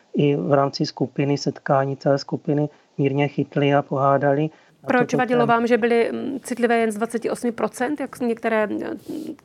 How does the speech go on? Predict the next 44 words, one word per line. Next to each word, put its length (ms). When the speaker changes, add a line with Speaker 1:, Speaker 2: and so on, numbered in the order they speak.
Speaker 2:
ty, 160
ty, 80
ty 120
informace 460
o 60
tom 160
hovoří? 360
Třeba 280
profesor 360
Hel 200
právě 380
mluvil 240
o 60
tom, 200
že 80
ty, 120
co 100
jsou 180
tady, 260
tak 140
mají 180
citlivost 420
jen 80
dvacet 260
osm 200
procent. 420
To 120
vám 180
vadilo? 380
Speaker 1:
Ano, 260
mě, 240
mě 220
vadilo 360
toto, 380
protože, 580
eh, 40
eh, 60
tam, 260
eh, 40
třeba 300
co 160
dělal 180
pan 260
profesor, 600